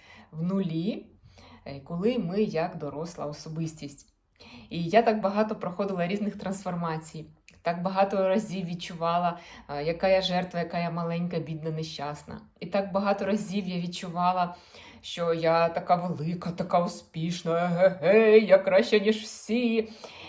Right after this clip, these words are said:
І це все були, знаєте, е, стани, е, які, м, ніяк не могли врівноважитися. Я не розуміла, чого мені тут, тут добре, тут погано, і як це, і чого я то взлітаю, то падаю.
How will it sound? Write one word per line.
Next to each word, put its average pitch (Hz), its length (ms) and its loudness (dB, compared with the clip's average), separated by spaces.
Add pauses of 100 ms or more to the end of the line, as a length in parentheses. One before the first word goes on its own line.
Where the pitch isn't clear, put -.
(220)
І 170 80 -6
це 220 180 2
все 233 240 0
були, 202 460 2
знаєте, 196 600 0 (260)
е, 170 120 -2
стани, 185 880 -2 (220)
е, - 60 -12 (520)
які, 180 400 -8
м, 156 800 -10
ніяк 196 240 0
не 196 100 -4
могли 185 300 -4
врівноважитися. 170 880 -2
Я 175 220 -2
не 185 220 -6
розуміла, 196 500 2
чого 180 300 -4
мені 180 240 -4
тут, 165 260 -12
тут 196 200 -2
добре, 208 340 6
тут 208 240 -6
погано, 190 640 0 (240)
і 190 100 -8
як 196 400 2
це, 196 100 -6
і 185 100 -6
чого 196 280 -6
я 202 60 0
то 196 160 -6
взлітаю, 185 760 2
то 202 80 -4
падаю. 180 640 0